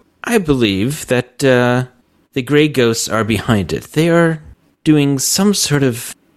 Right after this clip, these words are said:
uh, magical experiments and whatnot, and, um,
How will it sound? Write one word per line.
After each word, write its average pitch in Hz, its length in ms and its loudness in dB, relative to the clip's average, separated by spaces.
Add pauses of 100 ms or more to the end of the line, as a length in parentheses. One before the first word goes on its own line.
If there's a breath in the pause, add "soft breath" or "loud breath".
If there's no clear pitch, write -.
uh, - 440 -2 (340)
magical 113 540 0
experiments 110 1040 0 (540)
and 98 320 0 (100)
whatnot, 98 720 -2 (220)
and, 101 520 -2
um, 98 460 -2